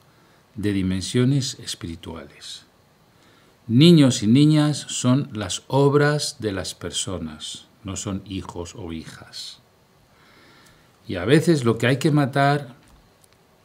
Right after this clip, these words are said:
es la primera reacción animal. Eso se llama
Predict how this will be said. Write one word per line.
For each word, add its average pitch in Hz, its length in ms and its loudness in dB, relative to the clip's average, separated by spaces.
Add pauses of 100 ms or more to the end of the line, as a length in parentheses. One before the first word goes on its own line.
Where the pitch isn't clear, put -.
(220)
es 131 420 -2 (560)
la 120 300 4
primera 143 840 4
reacción 131 880 -2
animal. 104 580 0 (500)
Eso 127 200 -8
se 104 180 -6
llama 123 460 0